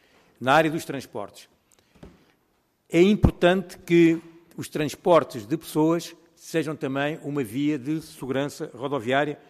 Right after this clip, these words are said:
e começa logo, temos de ter condutores seguros e temos de ter veículos seguros. Relativamente a garantir a identidade real dos condutores, também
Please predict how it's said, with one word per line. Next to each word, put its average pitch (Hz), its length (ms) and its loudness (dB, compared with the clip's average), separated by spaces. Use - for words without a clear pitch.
e 135 60 -8
começa 160 380 -2
logo, 151 440 0
temos 147 180 -4
de - 60 -14
ter 143 80 0
condutores 147 480 -2
seguros 135 300 -4
e 135 40 -10
temos 135 200 -8
de - 20 -12
ter 139 80 -6
veículos 127 500 -8
seguros. 101 560 -14
Relativamente 170 760 0
a 147 40 -2
garantir 151 400 0
a 139 40 0
identidade 143 460 0
real 139 260 0
dos 110 120 -14
condutores, 143 580 -4
também 139 400 -6